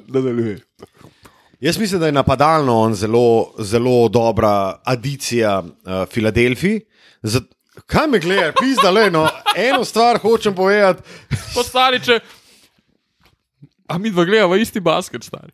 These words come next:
Speaker 2: Ja, gledava isti basket.
Speaker 3: Pa kako je
Speaker 2: Lej, pustim-,
Speaker 3: Andre
Speaker 2: pol se
Speaker 3: Drummond
Speaker 2: pa, pol se pa pustimo presenetiti.
Speaker 3: Jaz
Speaker 2: Jaz mislim, da bomo
Speaker 3: vsakemu
Speaker 2: videli
Speaker 3: igralcu privoščim, da je full hud. In
Speaker 2: Jaz
Speaker 3: Andreju
Speaker 2: mislim, da bomo
Speaker 3: Drummondu tudi.
Speaker 2: videli Andreja Drummonda takšnega, kakor je bil v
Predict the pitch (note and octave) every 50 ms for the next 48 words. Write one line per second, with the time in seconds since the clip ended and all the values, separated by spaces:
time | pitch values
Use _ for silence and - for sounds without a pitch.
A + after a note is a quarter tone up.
0 | _ - F#2 F#2+ E3 G#3+ F3 C3 D#3+ F3+ D3+ A#2 G#2 A2+ A#2+ - - G2 F2 B1+
1 | B1+ - - - - - _ _ _ _ _ A#2 - - C3 - - G#3 A#3+ A3+
2 | G#3 D#3+ - - B2 G3 B3+ - - B3 G#3+ A3+ C4 C4 F3+ F3 D#3+ C#3+ A3+ A#3
3 | G3 G#3 B3 F3 D3+ G#3 - - _ - A#3+ B3 - B3+ A#3 A3 F#3+ F#3+ - A3+
4 | A3+ A3 G3+ F3 F3 D#3 - D#3 D3 D3+ D3+ B2 - - _ _ _ _ _ _
5 | _ _ _ - D3 D#3 F3+ G3+ F#3+ - - _ _ - A#2+ F3 A#3 - - A#3+
6 | B3+ C4+ - B3 A3+ G3 G#3 G3+ G3 F#3 F3+ A#3 C4 C#4 B3+ C#4 A3+ G#3+ A#3+ G#3+
7 | G3+ F3+ G3 G3+ G#3+ A#3 - - F#3+ - F3 D#3+ F3 G#3 G#3+ - - F#3 E3+ D3+
8 | D3+ D3 C#3 - F3 F3 E3 - - C#3 A#2 - - C3 C3 C3+ E3+ G3 G3+ A#3
9 | A3+ A#3 A3+ G#3 F3+ F#3+ G3+ G#3 G3 F#3+ E3+ E3 D#3+ G3+ F#3 - G#3 G#3 G3 F#3+
10 | F#3 F3 - D#3 E3 F3+ F#3 F3 F3 E3+ D#3+ D3+ C3+ C#3+ D3 D3+ E3 E3 D#3+ D#3
11 | C#3 C#3+ B2+ - C#3+ C#3 C#3+ C3+ - - C#3+ C3 B2 C3 A#2 - - C3 - -
12 | A#2+ A2+ A2 A2 A#2 A#2 A#2 A2 G#2+